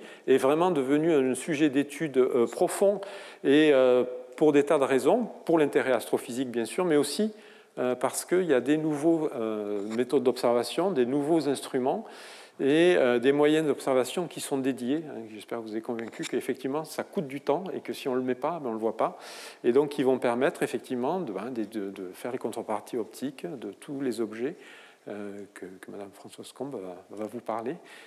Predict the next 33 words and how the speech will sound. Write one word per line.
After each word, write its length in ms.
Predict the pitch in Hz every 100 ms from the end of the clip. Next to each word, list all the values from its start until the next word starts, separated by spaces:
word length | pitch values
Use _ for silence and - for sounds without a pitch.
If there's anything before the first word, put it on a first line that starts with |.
| _
et 80 | 113
qui, 300 | - 120 117
euh, 60 | 104
permettront, 640 | - 110 113 - 135 147
entre 340 | 104 101 -
autres, 220 | 131 139 107
effectivement, 360 | - - 131
de 80 | 120
mieux 180 | 113 143
comprendre 380 | 135 113 131 131
ces 120 | 123
objets. 320 | 104 107 95 -
Donc, 300 | 110 113 -
euh, 60 | 113
bon, 320 | 101 127 110
euh, 160 | 98 95 - - - -
à 80 | 110
partir 320 | 123 113 139
de 100 | 117
deux 120 | 120
mille 180 | 120 123
vingt-trois, 380 | 113 107 - 127
ça 120 | 131
va 40 | 104
être 100 | -
le 80 |
paradis, 400 | - 104 101 107 135
mais 80 | 123
en 60 | 98
attendant, 340 | 95 98 95
euh, 280 | 117 110 87 - _ -
je 100 |
vous 60 | -